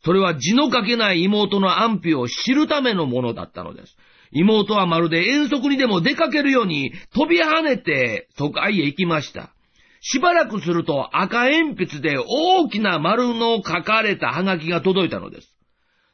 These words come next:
東京よりはるかに食料事情が良かったんですね。ところが、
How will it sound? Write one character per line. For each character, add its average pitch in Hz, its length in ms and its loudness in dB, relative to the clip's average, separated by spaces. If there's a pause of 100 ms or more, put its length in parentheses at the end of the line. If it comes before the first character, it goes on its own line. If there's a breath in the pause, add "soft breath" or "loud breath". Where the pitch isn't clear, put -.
(120)
東 196 300 4
京 202 180 2
よ 175 120 2
り 143 160 0
は 135 180 0
る 302 140 2
か 277 140 2
に 170 160 0
食 247 260 2
料 277 180 2
事 226 140 -2
情 196 140 0
が 135 120 -4
良 185 140 2
か 320 140 0
っ 220 100 -6
た 147 120 -4
ん 113 60 -8
で 80 80 -18
す - 80 -18
ね。 127 480 -6 (540)
と - 100 -20
こ 285 140 2
ろ 269 100 4
が、 135 200 -4